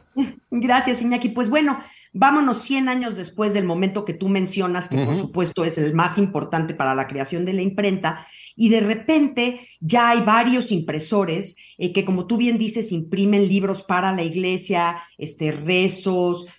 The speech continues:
Speaker 1: to-, básicamente lo que se imprime son cosas para la iglesia, eh, pero estamos hablando de mil seiscientos cuarenta y dominaba obviamente la Inquisición.
Speaker 2: Así es.
Speaker 1: Entonces, dentro de esta novela, aparte de hablarnos de,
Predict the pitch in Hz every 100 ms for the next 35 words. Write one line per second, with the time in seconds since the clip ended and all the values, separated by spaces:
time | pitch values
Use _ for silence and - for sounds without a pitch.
0 | _ 247 208 - 208 294 294 - 220 208
1 | - 190 - 156 165 165 196 202 202 202
2 | - 202 196 196 190 170 196 190 190 170
3 | 170 165 165 165 160 - - _ _ -
4 | 175 170 160 160 - - 208 196 190 -
5 | - _ 196 226 233 214 196 202 196 175
6 | 180 196 202 190 185 185 180 160 160 170
7 | 170 170 - 165 165 170 175 180 190 190
8 | 190 190 190 - _ _ _ - 196 185
9 | 170 160 165 147 135 123 120 123 - 127
10 | 123 120 107 - 101 95 175 190 214 220
11 | 190 165 233 247 240 208 202 202 196 180
12 | 170 185 180 165 156 143 - - 214 196
13 | 160 160 156 165 165 165 -